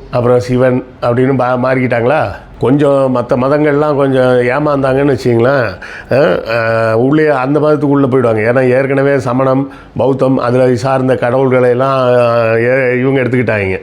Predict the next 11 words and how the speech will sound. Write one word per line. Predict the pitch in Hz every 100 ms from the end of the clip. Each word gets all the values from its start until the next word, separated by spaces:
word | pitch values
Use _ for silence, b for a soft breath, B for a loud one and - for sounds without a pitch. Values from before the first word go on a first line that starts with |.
| - B B B B
அதே | 135 151
போலவே | 135 143 143 156 147
கொஞ்சம் | 147 147 143 143 135 135 131 127
அசந்தாங்கன்னா, | 127 143 139 135 156 147 135 127
ஜீசஸ், | 135 135 135 123 123
அல்லாவை | 135 139 139 131
கூட | 127 147
இவனுங்க | 143 131
எடுத்தாலும் | 123 123 131 131
எடுத்துப்பாங்கன்னு | 113 117 117 113 123
வைங்களேன். | 117 110 139 120